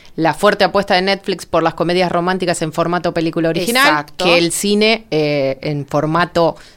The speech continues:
Speaker 1: digamos, proyección en sala de cine ha abandonado.
Speaker 2: Sí,
Speaker 1: En
Speaker 2: está
Speaker 1: pos de un público global, multitarget, que, bueno, obviamente pierde los nichos que los ha cooptado la televisión,
Speaker 2: Sí,
Speaker 1: claramente.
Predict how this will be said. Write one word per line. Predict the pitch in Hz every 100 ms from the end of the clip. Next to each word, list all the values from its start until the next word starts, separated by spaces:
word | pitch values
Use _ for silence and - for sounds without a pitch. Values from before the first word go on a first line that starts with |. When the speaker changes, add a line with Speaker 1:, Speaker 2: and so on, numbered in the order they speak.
| -
Speaker 1:
digamos, | 156 156 156 143 - -
proyección | - 170 214 160 - 180
en | 175
sala | 170 170
de | 165
cine | 165 185 180
ha | 165
abandonado. | 170 165 156 160 233 269 269 -
Speaker 2:
Sí, | - 285 226 240
Speaker 1:
En | 214
Speaker 2:
está | 196 - 233
Speaker 1:
pos | 247 254
de |
un | 247
público | 214 254 254 247 208
global, | 190 190 185 208 226 226
multitarget, | 208 196 185 185 220 214 233 247
que, | - 214
bueno, | 240 233 240 151
obviamente | 165 175 214
pierde | 170 175 170 220
los | 226
nichos | 220 240 - 311
que | - 208 233
los | 220 226
ha | 247 254
cooptado | 220 214 226 254
la | 240 190
televisión, | 170 160 156 233
Speaker 2:
Sí, | 196
Speaker 1:
claramente. | 190 220 190 147